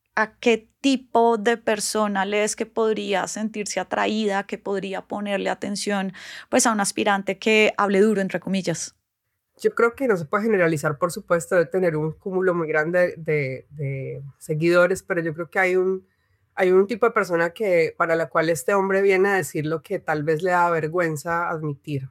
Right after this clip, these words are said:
Speaker 2: ¿no? Le habla a un, a un votante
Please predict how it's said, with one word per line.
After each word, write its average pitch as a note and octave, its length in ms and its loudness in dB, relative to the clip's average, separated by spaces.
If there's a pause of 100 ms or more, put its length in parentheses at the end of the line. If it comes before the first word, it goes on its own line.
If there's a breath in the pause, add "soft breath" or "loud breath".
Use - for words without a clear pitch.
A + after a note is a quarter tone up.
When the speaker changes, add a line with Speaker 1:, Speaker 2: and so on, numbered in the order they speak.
(100)
Speaker 2:
¿no? E3+ 300 -6 (260)
Le A3 160 2
habla G#3+ 400 4
a G#3+ 240 2
un, F#3 800 0
a F#3 140 4
un F3+ 260 -2
votante G#3+ 920 0